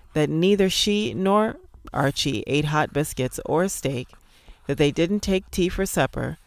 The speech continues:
preferred coffee, and that neither of them would eat peaches or honey. So all of my supper was ruled off except the butter and cream. She went down to their wagons and brought up what she wanted,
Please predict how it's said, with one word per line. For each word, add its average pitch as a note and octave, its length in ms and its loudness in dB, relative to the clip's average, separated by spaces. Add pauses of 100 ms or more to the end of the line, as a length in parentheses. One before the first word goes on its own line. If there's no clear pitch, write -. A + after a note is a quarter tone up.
(160)
preferred G#3 380 -2
coffee, D#3+ 560 -2 (440)
and F3 120 0
that E3 160 6
neither G3+ 260 6
of C#3 100 4
them C3+ 200 0
would C3+ 100 0
eat D3 200 -4
peaches C#3+ 500 -2
or C#3 280 0
honey. C3+ 380 -6 (920)
So - 200 4
all F3 260 8
of G#3+ 100 2
my A3 140 2
supper F3+ 340 0
was D3 220 0
ruled E3 260 2
off C3+ 320 0 (300)
except - 360 -4
the C#3+ 80 0
butter C#3+ 280 0
and D3+ 220 -6
cream. C3+ 420 -8 (800)
She - 240 0
went F3 260 4
down F#3+ 320 4
to G#3 140 -2
their G3+ 260 4
wagons C3+ 600 0 (260)
and D3+ 140 -2
brought D#3 260 6
up E3+ 140 0
what D3 160 0
she F#3 220 0
wanted, D3 500 -4